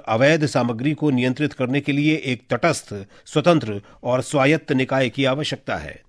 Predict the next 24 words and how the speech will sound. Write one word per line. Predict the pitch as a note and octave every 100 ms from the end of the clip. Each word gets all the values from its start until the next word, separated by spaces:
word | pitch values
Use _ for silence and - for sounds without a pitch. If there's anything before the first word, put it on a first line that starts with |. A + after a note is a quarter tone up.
| _ - - - _ _ _ _ _ -
असम | D#3 A#3+ A#3+
विधानसभा | G3 G3+ G#3+ F#3 F#3+
ने | F3+ G#3
आज | F#3+ D#3 E3 E3+ E3+ F3+ E3+ - _
असम | D#3 - G#3 G3+ B2+
बहुविवाह | C3 E3 F3 E3 F3+ E3
निषेध | C3+ B2 F3 F3+ C#3+
विधेयक | B2+ C#3+ F3 D3
दो | C#3
हज़ार | C#3+ D3+
पच्चीस | C#3+ C3 F3 D#3+
पारित | - C3+ B2
कर | - C3+
दिया। | G#2+ E2+ C2+ _ _ - - -
देश | F#2+ F3+ -
में | D#3+ F3+ G3 - -
बहुविवाह | E2 A#2 E3 D3+ D#3+ -
के | E3
खिलाफ | D#3+ D#3+ F3+
सबसे | - F#3+ - - F#3+ F#3
सख्त | D#3 - G3 - -
कानूनों | D3+ C#3+ D3 D#3+
में | E3
से | D3+ D#3